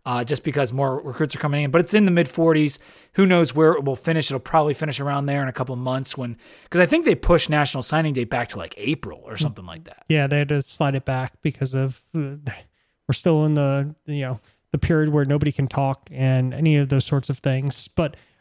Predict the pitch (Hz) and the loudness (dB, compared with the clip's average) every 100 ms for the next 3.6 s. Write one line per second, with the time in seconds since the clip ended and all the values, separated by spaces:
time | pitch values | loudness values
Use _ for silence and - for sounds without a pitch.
0 | - 143 180 208 196 175 - _ 170 170 | -4 0 2 4 2 0 -6 _ 0 0
1 | 151 151 - 156 170 160 202 202 - - | 0 -4 -4 0 2 2 0 0 -2 -2
2 | 175 175 147 139 151 143 156 165 156 165 | 0 2 0 0 -2 0 0 0 2 0
3 | 156 - 151 135 - | -2 -2 0 0 -4